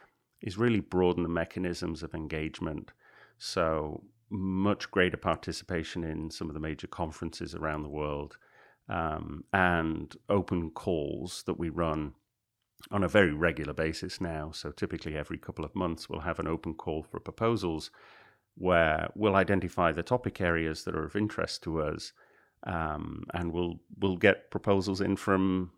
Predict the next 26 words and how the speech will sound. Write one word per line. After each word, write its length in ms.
you 120
know, 80
researchers 1040
scattered 400
around. 500
You 120
know, 160
it's 140
completely, 640
you 80
know, 80
there's, 180
it 200
always 200
surprises 500
us 260
which 200
countries 520
and, 520
you 80
know, 140
which 460
universities 880
and 400
researchers 640
are 240